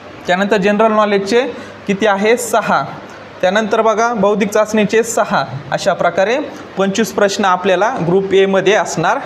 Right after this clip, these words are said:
आहे आणि त्याला वेळ किती दिलेला जाणार आहे? तीस मिनिटे. तीस मिनिटे झाल्यानंतर ग्रुप ए जो आहे, तर तो ग्रुप ए सबमिट होणार आहे. ग्रुप ए सबमिट झाला, तर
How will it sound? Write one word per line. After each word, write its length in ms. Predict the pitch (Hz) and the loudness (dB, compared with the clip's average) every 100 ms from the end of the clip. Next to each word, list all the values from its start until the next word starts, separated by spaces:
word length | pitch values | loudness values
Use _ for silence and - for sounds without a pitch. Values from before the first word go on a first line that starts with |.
| - | -4
आहे 360 | 170 156 - 131 - - - - - - - - - - | -4 -2 -6 -10 -12 -18 -18 -20 -20 -20 -20 -20 -20 -10
आणि 120 | - 175 | -6 0
त्याला 160 | 240 240 | 2 4
वेळ 220 | 240 254 | 4 2
किती 220 | 254 254 | 2 0
दिलेला 360 | 240 247 247 247 | 2 2 2 2
जाणार 280 | 226 226 | 2 2
आहे? 180 | 226 220 | 0 0
तीस 340 | 220 247 214 202 | 0 0 0 2
मिनिटे. 240 | 147 139 | 0 -2
तीस 340 | 135 226 233 | -2 -2 0
मिनिटे 300 | 240 233 240 | 2 2 2
झाल्यानंतर 760 | 196 196 202 214 233 226 214 220 220 - 160 | 0 0 -2 0 0 0 0 -2 -4 -6 -2
ग्रुप 240 | 202 - | 0 2
ए 160 | 185 220 | 2 2
जो 120 | 214 | 4
आहे, 360 | 233 202 196 196 | 2 4 2 2
तर 120 | 202 | 0
तो 140 | 165 | 0
ग्रुप 320 | 180 190 196 | 0 0 2
ए 160 | 190 233 - - | 2 0 -4 -12
सबमिट 440 | - 196 185 190 226 - | -4 -2 0 0 0 0
होणार 320 | 220 226 196 | 0 2 2
आहे. 220 | 139 143 | 0 -2
ग्रुप 360 | 151 156 196 220 | -4 -2 0 2
ए 80 | |
सबमिट 340 | 226 240 220 233 | 0 0 0 0
झाला, 260 | 226 226 | 2 2
तर 140 | 233 | 0